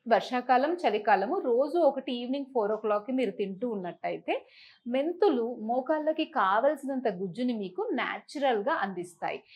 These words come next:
మోకాళ్ళలో ఉండేటువంటి గుజ్జు ఎలా అయితే మనకి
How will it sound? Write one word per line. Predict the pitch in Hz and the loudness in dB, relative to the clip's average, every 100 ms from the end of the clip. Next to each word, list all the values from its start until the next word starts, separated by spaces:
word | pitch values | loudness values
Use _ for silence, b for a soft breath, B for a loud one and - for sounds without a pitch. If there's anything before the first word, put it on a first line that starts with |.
| B 214 | B -4
మోకాళ్ళలో | 226 285 359 339 339 339 | 2 2 2 2 4 4
ఉండేటువంటి | 330 302 311 311 294 311 202 | 2 0 0 0 -4 -4 -4
గుజ్జు | 202 175 233 262 | -6 -4 0 2
ఎలా | 185 202 | 4 2
అయితే | 220 214 214 247 | 2 0 0 0
మనకి | 220 190 190 | 0 -6 -4